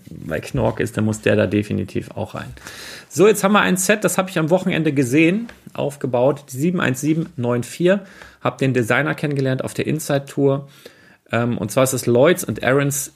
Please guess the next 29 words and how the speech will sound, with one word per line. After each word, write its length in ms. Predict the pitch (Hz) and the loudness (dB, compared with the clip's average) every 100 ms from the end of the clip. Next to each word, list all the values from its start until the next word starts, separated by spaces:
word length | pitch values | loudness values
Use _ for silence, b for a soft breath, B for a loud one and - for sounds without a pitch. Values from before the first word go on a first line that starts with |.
| - | -16
Training 680 | - 131 165 180 139 117 110 | -2 2 4 4 2 0 -4
Mechs. 600 | 98 95 104 104 - - - | -4 0 0 0 -6 -10 -6
Also 160 | 110 | 0
da 80 | 120 | 2
habe 140 | 139 | 0
ich 120 | 135 - | -2 -4
auch 140 | 113 | -4
die 120 | 110 | -4
verschiedenen 840 | - 110 - 147 131 123 120 120 113 _ _ | -2 -2 -2 -2 0 0 0 -2 -8 _ _
Stationen 840 | - - 113 - - 147 147 131 117 | -12 -2 -2 -2 0 2 2 2 2
der 200 | 110 104 | 2 2
Set-Entwicklung 760 | - 185 135 104 110 120 110 | 0 0 0 0 -2 -2 -2
gesehen, 340 | 104 101 131 123 | -2 0 0 2
wie 60 | |
das 180 | 113 110 | 0 0
Ganze 240 | 117 113 | -2 -2
mal 120 | 113 107 | -2 2
aussehen 400 | 110 107 107 101 | 0 0 -2 0
sollte 340 | 117 135 127 | 2 4 2
und 120 | 104 | 0
wie 60 | 113 | 0
es 120 | 107 | -2
sich 120 | 113 | -4
dann 180 | 107 98 | -4 0
weiterentwickelt 640 | 104 127 110 107 104 107 | 0 0 -2 -4 -4 -2
hat 140 | 104 98 | -4 -4
über 160 | 101 | -4
die 120 | 95 95 | -4 -6
Zeit. 360 | - 98 95 | -4 -4 -4